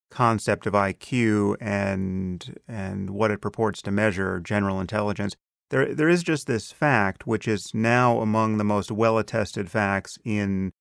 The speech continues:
psychology, that a person's ability to reason logically and mathematically and visual spatially, and al-, along with their, their semantic knowledge of the world, of the size of their vocabularies, for instance,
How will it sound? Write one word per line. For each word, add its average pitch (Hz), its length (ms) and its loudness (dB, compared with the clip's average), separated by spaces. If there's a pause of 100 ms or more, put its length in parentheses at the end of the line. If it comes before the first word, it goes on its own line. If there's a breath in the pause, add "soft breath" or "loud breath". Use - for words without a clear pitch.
(480)
psychology, 107 800 2 (460)
that 113 560 0 (440)
a 143 140 -2
person's 165 500 2
ability 123 520 4
to 113 160 -2
reason 113 640 2
logically 107 580 2
and 98 120 0
mathematically 104 1040 0
and 92 500 -6
visual 101 320 -4
spatially, 110 840 -2 (420)
and 117 140 -2
al-, 127 200 0
along 160 440 4
with 143 120 0
their, 123 380 4
their 123 240 -8
semantic 123 720 2
knowledge 110 440 2
of 87 100 -6
the 104 60 -4
world, 110 380 2
of 90 60 -4
the 90 80 -8
size 107 340 2
of 104 80 -2
their 101 100 -2
vocabularies, 98 760 0
for - 120 -8
instance, 90 360 -10